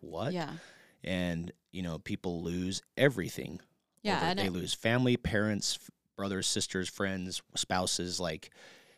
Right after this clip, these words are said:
Speaker 1: and it is so freaking sad that, that, that, that, that happens, that this can, like, twist your whole world up so bad,
Speaker 2: Yeah,
Speaker 1: you
Speaker 2: and I,
Speaker 1: know?
Speaker 2: and I can see how it can happen. Like, I
Speaker 1: Totally.
Speaker 2: I,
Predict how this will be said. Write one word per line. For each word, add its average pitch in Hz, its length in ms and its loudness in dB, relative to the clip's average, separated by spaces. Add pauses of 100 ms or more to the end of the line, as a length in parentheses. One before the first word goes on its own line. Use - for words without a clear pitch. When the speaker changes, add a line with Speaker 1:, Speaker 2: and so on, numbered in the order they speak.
(100)
Speaker 1:
and 107 140 2
it 104 60 2
is 92 140 0
so 107 580 4 (180)
freaking 101 360 0
sad 87 500 0 (560)
that, 95 200 -2 (200)
that, 90 220 -2
that, 82 260 0 (160)
that, 92 160 -8
that 80 160 0
happens, - 520 -4
that 92 160 -2
this 95 140 -2
can, 87 220 -4
like, 78 240 -6
twist - 400 -2
your 90 100 0
whole 87 220 -2
world 87 240 -2
up 73 160 -4
so 82 220 -2
bad, - 400 -4 (100)
Speaker 2:
Yeah, 180 300 2
Speaker 1:
you 180 80 0
Speaker 2:
and 254 100 2
I, 277 60 2
Speaker 1:
know? 302 120 -4
Speaker 2:
and 285 160 2
I 320 60 2
can 311 220 -2
see 269 320 2
how 285 220 2
it 226 100 -4
can 220 160 0
happen. 202 240 2
Like, 220 240 4
I 67 80 -6 (220)
Speaker 1:
Totally. 120 480 6 (160)
Speaker 2:
I, 240 300 2